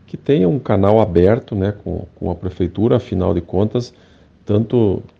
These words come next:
eu, o major, somos funcionários, né, da população e os vereadores também. Então, nada mais justo do que a gente sente, dialogue, converse e possa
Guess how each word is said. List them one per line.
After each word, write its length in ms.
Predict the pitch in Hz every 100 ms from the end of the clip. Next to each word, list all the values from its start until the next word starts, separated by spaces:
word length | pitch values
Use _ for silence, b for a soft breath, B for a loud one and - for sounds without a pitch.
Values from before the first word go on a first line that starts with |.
| _ -
eu, 360 | 95 110 101
o 40 | 90
major, 640 | 92 87 82 87 101 98 b b b b _
somos 380 | - 98 98
funcionários, 880 | - 101 92 92 85 85 110 131 107
né, 160 | 90 95
da 100 | 90
população 800 | - 82 95 92 - 107 156 196 b b _
e 80 | 190
os 100 | 165
vereadores 500 | 151 127 101 110 117
também. 400 | 143 117 92 90 - _ -
Então, 280 | - 90
nada 220 | 92 92 95
mais 240 | 95 87
justo 320 | 78 90 95
do 80 | 107
que 140 | 101
a 40 | 101
gente 420 | 92 98 101 87 b b b b
sente, 560 | - - 90 117 127 95
dialogue, 640 | 90 82 82 90 113 110
converse 680 | 101 92 85 90 101 113 - b b b _
e 80 | 127
possa 520 | - 113 120 120 92